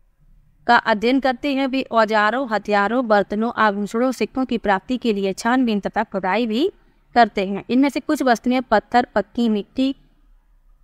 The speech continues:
तथा कुछ धातु की बनी हो सकती हैं। ऐसे तत्व कठोर तथा जल्दी नष्ट ना होने वाले होते हैं। जैसे ये, ये प्राचीन समय के हैं, जैसे ये मटकी हैं,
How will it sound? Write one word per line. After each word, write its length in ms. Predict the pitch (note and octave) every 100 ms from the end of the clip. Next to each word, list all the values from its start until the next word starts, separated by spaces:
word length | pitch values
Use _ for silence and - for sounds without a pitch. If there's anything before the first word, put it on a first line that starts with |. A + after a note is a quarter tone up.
| - _ -
तथा 260 | A#3+ A#3 C#4+
कुछ 260 | - D#4+ C4
धातु 340 | A3+ G3 A3+
की 120 | A3+
बनी 220 | G#3+ A#3
हो 180 | B3 A#3
सकती 340 | B3 B3+ C#4 C4
हैं। 120 | C4+
ऐसे 300 | - A#3 D#4
तत्व 260 | D4+ A3 G#3+
कठोर 380 | - - A3 C#4
तथा 320 | G#3+ F#3+ G#3+
जल्दी 340 | G#3 G3 A#3
नष्ट 300 | A3+ G3+ -
ना 180 | G#3 G3
होने 340 | G3+ F#3 F3 F3
वाले 320 | E3 F3+ D#4+
होते 340 | A3 G3 F#3+
हैं। 140 | F3 F#3+
जैसे 240 | A3 C#4+
ये, 340 | B3 A#3 F#3+ - _ _ _ _ _ _ _ _ -
ये 60 | B3
प्राचीन 520 | A#3+ A#3+ A#3+ C4+ C#4
समय 320 | - B3 B3
के 180 | B3 A#3
हैं, 220 | A3+ B3 - -
जैसे 240 | A3+ A3
ये 100 | A#3
मटकी 440 | A3 G#3+ - A#3+ A3
हैं, 220 | A3